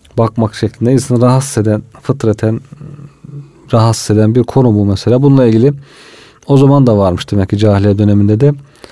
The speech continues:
Ee, Peygamber Efendimiz, "İyyâkum vel culûs alat turukat." "Yollarda oturmayın, sakın oturmayın." Yollarda oturmayın.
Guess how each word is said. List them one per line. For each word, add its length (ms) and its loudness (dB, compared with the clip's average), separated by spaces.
Ee, 260 2
Peygamber 460 2
Efendimiz, 480 0
"İyyâkum 540 2
vel 100 2
culûs 640 -2
alat 300 0
turukat." 640 -4
"Yollarda 440 2
oturmayın, 480 -2
sakın 320 -4
oturmayın." 480 -10
Yollarda 380 2
oturmayın. 420 -2